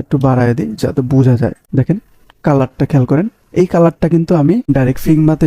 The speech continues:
যেটা দেওয়া আছে ওইটাই নিলাম, হ্যাঁ, ওইটাই নিয়েছি। নেওয়ার পরে এইটা আসছে। এইখানে কিন্তু আমার এই যে দুই পাশে একটা হালকা একটা পিঙ্ক কালার, এটা কিন্তু আর দেখা যাচ্ছে না। কোডটা কিন্তু আমার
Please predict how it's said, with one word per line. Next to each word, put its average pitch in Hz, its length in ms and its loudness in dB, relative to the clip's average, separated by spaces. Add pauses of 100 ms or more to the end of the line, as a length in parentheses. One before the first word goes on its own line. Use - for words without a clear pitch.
যেটা 143 260 2
দেওয়া 156 180 2
আছে - 120 -8 (100)
ওইটাই 147 340 0
নিলাম, 120 220 0 (680)
হ্যাঁ, 226 140 -2 (680)
ওইটাই 139 280 2
নিয়েছি। 139 220 -2 (140)
নেওয়ার 143 300 2
পরে 185 140 0 (120)
এইটা 139 240 0
আসছে। - 260 -16 (720)
এইখানে 160 320 2 (200)
কিন্তু 160 260 0 (140)
আমার 143 240 2 (440)
এই 196 80 2 (120)
যে 180 160 4
দুই 170 180 2
পাশে 185 260 -2
একটা 147 200 -2 (340)
হালকা 139 300 0
একটা - 160 -4 (120)
পিঙ্ক 185 260 2
কালার, 139 240 0 (140)
এটা 180 180 0
কিন্তু 175 220 0
আর 131 60 -2 (100)
দেখা 147 240 0
যাচ্ছে - 300 -6
না। - 40 -14 (400)
কোডটা 185 320 -2
কিন্তু 185 180 0 (100)
আমার 170 180 0